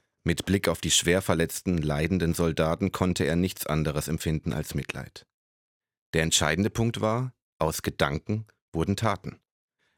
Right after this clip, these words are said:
Er sammelte Helfer um sich, vor allem Frauen und Kinder, versorgte die Verwundeten, konnte einige retten, sah aber auch viele sterben.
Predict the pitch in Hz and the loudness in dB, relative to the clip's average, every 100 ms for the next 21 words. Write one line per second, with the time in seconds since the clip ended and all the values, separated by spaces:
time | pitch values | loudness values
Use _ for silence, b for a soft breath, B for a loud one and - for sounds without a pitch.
0 | - 113 127 156 147 101 82 120 - 90 | 2 4 4 4 2 2 2 0 2 2
1 | 82 85 104 - - - 113 101 95 - | 2 0 -2 -4 -12 -2 0 2 0 0
2 | 80 90 76 - 78 85 107 - _ _ | 2 2 0 -2 -2 -2 -4 -10 _ _
3 | - 92 92 101 - 82 82 - 73 90 | -2 2 4 2 2 -2 0 -2 0 2
4 | 107 110 - 113 - _ _ - 95 - | 2 0 -2 -6 -8 _ _ -2 2 2
5 | 76 92 120 110 95 101 135 - B B | 2 2 2 2 2 2 -2 -2 B B
6 | - 107 98 92 82 90 - 78 76 - | -4 0 0 0 -2 -4 -6 -4 -4 -4
7 | 71 - - | -6 -8 -12